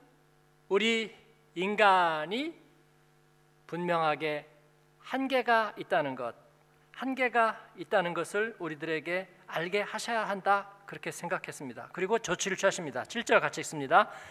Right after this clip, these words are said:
"자, 우리가 내려가서 거기서 그들의 언어를 혼잡하게 하여 그들이 서로 알아듣지 못하게 하자." 하시고, 그렇습니다. 예, 그들의 인간의 의도를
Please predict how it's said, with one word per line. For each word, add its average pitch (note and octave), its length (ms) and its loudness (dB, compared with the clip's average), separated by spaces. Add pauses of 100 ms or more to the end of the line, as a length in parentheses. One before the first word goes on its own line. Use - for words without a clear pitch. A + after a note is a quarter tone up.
(420)
"자, F3 180 8
우리가 F#3+ 240 6
내려가서 E3+ 680 6
거기서 D#3+ 380 -2
그들의 D#3 280 2
언어를 C#3+ 320 2
혼잡하게 G#3 440 2
하여 D#3+ 440 4 (360)
그들이 D3+ 280 -2
서로 E3 380 4 (220)
알아듣지 D3 760 0 (120)
못하게 D3 440 -4
하자." D#3+ 560 0 (200)
하시고, B2 840 -6 (1040)
그렇습니다. A2+ 600 -12 (420)
예, A#2 380 -18
그들의 D#3+ 600 4 (380)
인간의 D#3+ 720 4
의도를 D#3+ 680 0